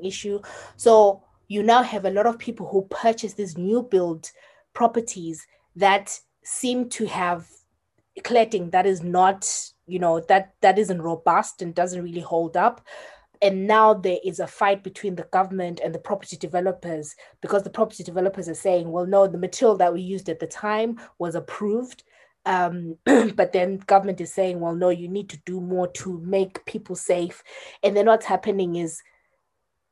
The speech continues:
if you own the property, no one, uh,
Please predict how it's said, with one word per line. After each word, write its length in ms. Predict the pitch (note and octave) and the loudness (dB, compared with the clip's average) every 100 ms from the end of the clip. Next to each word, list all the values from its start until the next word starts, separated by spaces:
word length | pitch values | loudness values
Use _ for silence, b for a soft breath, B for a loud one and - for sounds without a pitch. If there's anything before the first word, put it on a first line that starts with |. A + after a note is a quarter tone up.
| - | -6
if 220 | A3+ G#3+ | -4 -2
you 100 | G3+ | 6
own 200 | A3+ A#3 | 6 6
the 80 | G3 | 0
property, 500 | - A3 G#3 G3 F#3+ | -4 -6 -6 -8 -6
no 160 | F#3+ | 2
one, 320 | A3 G#3+ F#3 E3 - A3 G#3 | 4 4 0 -8 -14 -10 -2
uh, 220 | A3 G3+ | 2 2